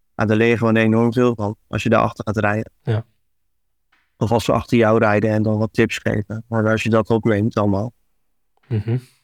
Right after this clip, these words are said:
Speaker 1: En daarnaast gewoon veel doen. En vallen en opstaan, hè?
Speaker 2: Ja. Mhm. Ehm,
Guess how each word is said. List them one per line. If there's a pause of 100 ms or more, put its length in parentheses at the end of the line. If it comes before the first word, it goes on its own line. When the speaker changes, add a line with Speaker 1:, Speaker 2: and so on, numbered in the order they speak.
(200)
Speaker 1:
En
daarnaast
gewoon
veel
doen. (100)
En
vallen
en
opstaan,
hè?
Speaker 2:
Ja. (340)
Mhm. (500)
Ehm,